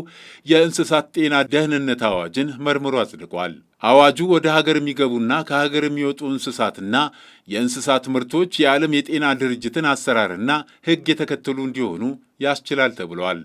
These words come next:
የምግብ ዋስትናን ለማረጋገጥና ለስራ ዕድል ፈጠራ አመቺ ሁኔታን እንደሚፈጥርም ነው የተመላከተው።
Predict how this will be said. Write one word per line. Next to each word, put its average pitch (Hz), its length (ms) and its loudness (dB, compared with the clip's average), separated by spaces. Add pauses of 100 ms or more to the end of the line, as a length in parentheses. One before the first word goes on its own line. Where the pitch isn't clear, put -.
(220)
የምግብ 160 500 4
ዋስትናን 143 560 2
ለማረጋገጥና 120 840 0 (140)
ለስራ 143 320 0
ዕድል 135 280 0
ፈጠራ 131 340 2 (120)
አመቺ 147 400 -4
ሁኔታን 139 420 0 (120)
እንደሚፈጥርም 120 840 0
ነው 80 160 -12 (200)
የተመላከተው። 95 800 -6